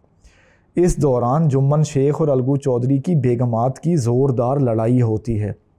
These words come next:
इस नसर पारे के बाद सबक में ये बताया गया है कि एक दिन समझू सेठ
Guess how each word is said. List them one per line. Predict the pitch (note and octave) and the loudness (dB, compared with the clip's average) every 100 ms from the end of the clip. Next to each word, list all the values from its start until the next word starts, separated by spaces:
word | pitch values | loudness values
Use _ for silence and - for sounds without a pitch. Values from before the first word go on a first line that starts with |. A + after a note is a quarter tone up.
| _ _ _ _ - | _ _ _ _ -2
इस | D3+ D3 | 0 2
नसर | C#3 - A#2+ | 0 0 -2
पारे | A#2+ A#2+ B2 | 0 0 -2
के | B2+ | -2
बाद | G#2+ A#2+ C3 D3+ | -2 0 0 -2
सबक | - C3+ B2+ C3 | -2 -2 -2 -4
में | A#2+ | -2
ये | A#2+ | -2
बताया | A2+ A2+ A#2 A#2 | -2 -4 -2 -2
गया | A#2 A#2 A#2 | 0 0 0
है | C#3 F3+ F3 - - - _ | 0 0 -4 -14 -20 -20 _
कि | - - | -6 -2
एक | D#3 F3 E3+ | 2 2 2
दिन | C3+ D3 | 2 0
समझू | C3+ C3 B2 C3+ | 0 -2 0 0
सेठ | B2+ C3 D3 F3 | 0 0 2 0